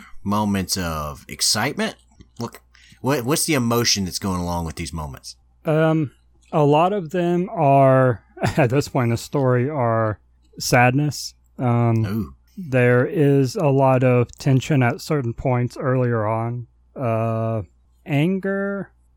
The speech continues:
Speaker 2: not so much, I don't think. Um, I think typically what would maybe be anger is not, is more sadness for the f-, characters than anger at the, you know, bad guys or anything like that.
Speaker 1: Mm-hmm.
Speaker 2: Um,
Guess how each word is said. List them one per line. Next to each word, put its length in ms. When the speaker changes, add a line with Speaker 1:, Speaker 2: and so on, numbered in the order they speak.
Speaker 2:
not 300
so 240
much, 260
I 80
don't 180
think. 300
Um, 500
I 100
think 220
typically 360
what 380
would 280
maybe 320
be 180
anger 460
is 200
not, 340
is 180
more 240
sadness 420
for 160
the 80
f-, 160
characters 680
than 180
anger 360
at 180
the, 100
you 300
know, 180
bad 280
guys 300
or 60
anything 280
like 200
that. 260
Speaker 1:
Mm-hmm. 680
Speaker 2:
Um, 500